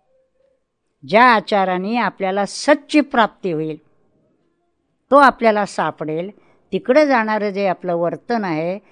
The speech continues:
त्याला सदाचार असं म्हटलंय. त्याच्या उलट आहे तो अनाचार. धर्माला सोडून, लोकव्यवहाराला सोडून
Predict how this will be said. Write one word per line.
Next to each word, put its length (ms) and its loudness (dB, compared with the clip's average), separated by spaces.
त्याला 220 -4
सदाचार 720 -6
असं 280 -10
म्हटलंय. 380 -12
त्याच्या 280 2
उलट 340 0
आहे 240 0
तो 140 -6
अनाचार. 720 -4
धर्माला 520 -2
सोडून, 460 -2
लोकव्यवहाराला 920 0
सोडून 420 0